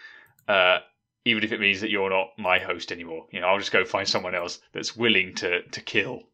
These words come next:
to stop this from happening." So they take Mac, uh, back to the, back to the Maker. Mac's still paralysed,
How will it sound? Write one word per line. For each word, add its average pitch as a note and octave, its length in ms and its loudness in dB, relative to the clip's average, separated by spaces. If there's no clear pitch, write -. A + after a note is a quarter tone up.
to A2 80 -6
stop F#2+ 340 -2
this F2 240 -10
from - 160 -14
happening." F2 380 -8
So - 120 -6
they A#2 100 4
take D3+ 220 2
Mac, G#2+ 320 6
uh, G2+ 360 0
back - 260 0
to - 80 -14
the, F2 200 -6
back - 160 -10
to G2 120 -6
the D#2+ 60 -10
Maker. D#2 320 -12
Mac's E2+ 220 -6
still F2 140 -10
paralysed, D#2+ 560 -8